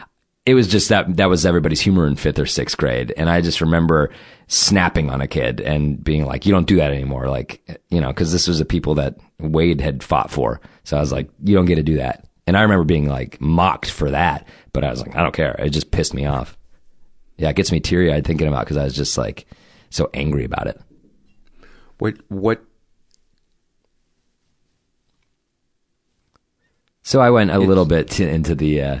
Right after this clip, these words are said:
Speaker 1: you know, politically active in the hallways of my fifth grade class, but
Speaker 2: And why, why do you feel like that brings up tears?
Speaker 1: I don't know. It just is. <laughs> I, I think I, I think there's a lot of it missing that, that feel bad for Wade and that, just that family,
Speaker 2: Yeah.
Speaker 1: um,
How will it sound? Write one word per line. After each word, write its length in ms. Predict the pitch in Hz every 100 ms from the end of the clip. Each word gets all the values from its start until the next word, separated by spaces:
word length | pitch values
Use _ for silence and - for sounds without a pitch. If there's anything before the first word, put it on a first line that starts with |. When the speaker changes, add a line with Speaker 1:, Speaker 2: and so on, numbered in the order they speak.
| -
Speaker 1:
you 160 | - 80
know, 220 | 64 69 - _ _ _ -
politically 560 | 92 90 82 90 85
active 580 | 80 82 - 90 80 76
in 200 | 80 82
the 80 | 78
hallways 460 | 71 82 82 82 78
of 100 | 76
my 120 | 76
fifth 240 | - -
grade 280 | - 80 80
class, 440 | - 69 67 - -
but 360 | - 62 58 _ -
Speaker 2:
And 120 | 113
why, 200 | 101 107
why 300 | 107 101 101
do 100 | 101
you 80 | 95
feel 180 | - 98
like 180 | 90 87
that 160 | 87
brings 260 | - 90 82
up 160 | -
tears? 460 | - - - 101 -
Speaker 1:
I 60 | 110
don't 120 | 147
know. 160 | 190 85
It 100 | 90
just 260 | 95 80
is. 440 | 90 147 143 - -
<laughs> 40 |
I, 680 | - - - - 160 - 151 - - - -
I 280 | 95 92 95
think 260 | - 104
I, 240 | 104 90 80
I 100 | 117
think 120 | 196
there's 160 | 151 92
a 40 |
lot 180 | 87 90
of 60 |
it 80 | 85
missing 260 | 85 82 87
that, 280 | 78 65 76
that 300 | 78 - -
feel 160 | 87
bad 220 | 76 78 71
for 160 | 76
Wade 460 | 71 71 76 76 69
and 120 | - 76
that, 160 | 69
just 220 | 73 71
that 180 | 80 67
family, 440 | - 73 76 73 69 - -
Speaker 2:
Yeah. 200 | 95 90 87
Speaker 1:
um, 420 | 76 69 65